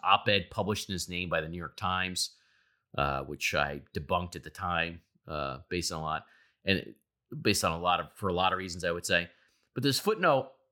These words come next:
let's, let's talk about what this footnote says. So this is sort, this is the sort of thing <laughs> that's buried in a footnote on a page, where if you actually understand the implications of this, if this is right, it's actually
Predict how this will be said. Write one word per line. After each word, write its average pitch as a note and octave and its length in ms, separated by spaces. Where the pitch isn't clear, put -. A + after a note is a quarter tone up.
let's, - 340
let's F#3+ 160
talk G3+ 120
about F#3 100
what E3 80
this C3 100
footnote B2+ 360
says. - 420
So G#2 380
this D#3+ 160
is F3+ 140
sort, F3 280
this F3 140
is G#3+ 80
the F#3 40
sort F3+ 200
of - 60
thing E3+ 140
<laughs> - 20
that's A#2+ 140
buried D#3+ 400
in A#2+ 100
a A2 60
footnote B2+ 400
on G#2 120
a F#2 40
page, A2+ 480
where A#2+ 240
if A2 120
you B2+ 80
actually E3+ 360
understand B2 800
the - 60
implications B2 640
of E2 160
this, D#2+ 240
if - 100
this - 220
is F2 160
right, F#2+ 320
it's G#2+ 180
actually A#2+ 560